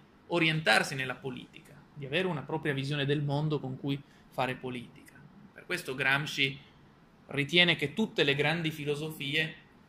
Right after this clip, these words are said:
si sedimentino nella forma del senso comune.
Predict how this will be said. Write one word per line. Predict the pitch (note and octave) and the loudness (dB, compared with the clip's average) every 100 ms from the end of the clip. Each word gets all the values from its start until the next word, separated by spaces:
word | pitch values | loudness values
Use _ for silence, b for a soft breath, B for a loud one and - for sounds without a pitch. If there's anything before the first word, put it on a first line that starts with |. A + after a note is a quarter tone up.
| - | -20
si | - - F3+ | -10 -6 -2
sedimentino | F#3+ E3 E3+ A3 G#3+ E3 D#3 C#3 C3 - - - - - - - - - | 0 0 2 4 4 2 -4 -6 -8 -10 -18 -20 -20 -20 -20 -20 -20 -20
nella | - D#3 C#3 | -8 -6 -4
forma | D3+ D3 C#3+ | -4 -4 -4
del | C#3 | -6
senso | - C#3+ C#3 C#3 C3 | -4 -4 -4 -6 -10
comune. | C3 C3+ - - | -12 -12 -18 -20